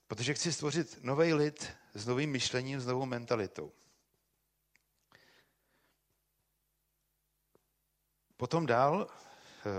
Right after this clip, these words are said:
v té páté Možíšově zase ještě dál je taková zajímavá věc.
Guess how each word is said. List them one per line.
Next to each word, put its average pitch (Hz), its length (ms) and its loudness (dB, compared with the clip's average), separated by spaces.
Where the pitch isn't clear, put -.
v - 920 -20
té 110 240 0
páté 110 300 2
Možíšově 117 480 -4
zase 113 320 -6
ještě 131 260 -6
dál 104 260 2
je 123 120 0
taková 123 320 -2
zajímavá 120 500 0
věc. 104 400 0